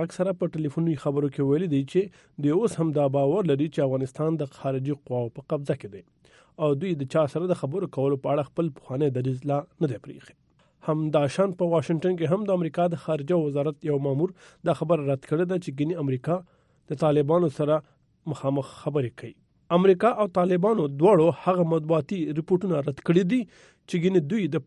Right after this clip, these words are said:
پنجشنبې په ورځ په قطر کې د یو بل سره د لیدو تابع لري. د طالبانو ویان دغه خپاره شوي راپورټونه دستوري او دروغ بللي دي. د امریکا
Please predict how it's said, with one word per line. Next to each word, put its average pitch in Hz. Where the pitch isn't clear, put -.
پنجشنبې 170
په 170
ورځ 185
په 170
قطر 208
کې 156
د 147
یو 143
بل 160
سره 185
د 151
لیدو 143
تابع 160
لري. 104
د 143
طالبانو 175
ویان 196
دغه 165
خپاره 156
شوي 175
راپورټونه 147
دستوري 131
او 143
دروغ 120
بللي 107
دي. -
د 160
امریکا 170